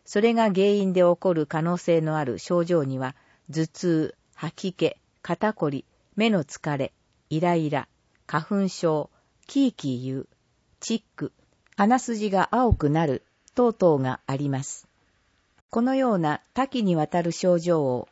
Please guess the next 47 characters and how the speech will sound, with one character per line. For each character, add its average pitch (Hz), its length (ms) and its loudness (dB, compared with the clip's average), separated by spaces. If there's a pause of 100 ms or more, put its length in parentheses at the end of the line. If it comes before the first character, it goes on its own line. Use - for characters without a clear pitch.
(120)
見、 151 280 -2 (340)
整 185 400 0
理、 135 220 -8 (340)
観 233 220 0
察 214 280 -4
し - 120 -10
て 175 260 0 (180)
小 254 280 2
児 254 100 0
鍼 220 320 0
を 135 100 2
施 147 440 -4
し、 - 240 -14 (560)
軽 190 220 2
い 214 120 2
も 190 140 2
の 190 100 2
か 151 140 -2
ら 139 140 -4
効 240 260 2
果 160 180 0
を 135 40 2
上 127 140 -2
げ 160 140 -2
て 151 140 -4
い 143 120 -2
き、 - 240 -10 (400)
徐 220 160 2
々 214 160 4
に 147 280 -2
ア 165 100 0
レ 208 140 2
ル 233 100 0
ギ 214 180 -2
ー - 40 -4
性 190 240 0
鼻 190 220 2
炎 147 120 0
の 131 120 -4
改 180 260 -2
善 165 260 -2
を 160 120 -2
目 143 120 -4
指 160 160 -4
し 151 160 -8
ま 135 140 -8
す。 - 240 -20